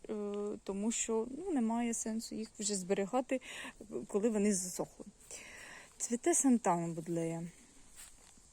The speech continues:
Дуже яскрава, дуже гарний колір. Він такий між, е, темно-фіолетовим з рожевим. І насправді він хамелеонить, як флокси.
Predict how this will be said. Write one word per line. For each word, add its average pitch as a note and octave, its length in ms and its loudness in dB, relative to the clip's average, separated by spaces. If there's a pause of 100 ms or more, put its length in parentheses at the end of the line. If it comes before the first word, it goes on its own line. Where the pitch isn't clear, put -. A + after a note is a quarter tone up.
(580)
Дуже B3+ 380 2
яскрава, F#3+ 760 0
дуже A#3+ 440 0
гарний A3 400 2
колір. F#3 460 -2
Він C4 240 2 (720)
такий C4 480 0
між, A#3+ 1040 4 (1080)
е, A#3+ 500 0 (160)
темно-фіолетовим A3+ 1600 2
з - 220 -2
рожевим. G3 1000 4 (400)
І G#3 600 2
насправді C#4 720 2
він C4 260 2
хамелеонить, C4+ 880 4
як B3+ 180 0
флокси. - 800 0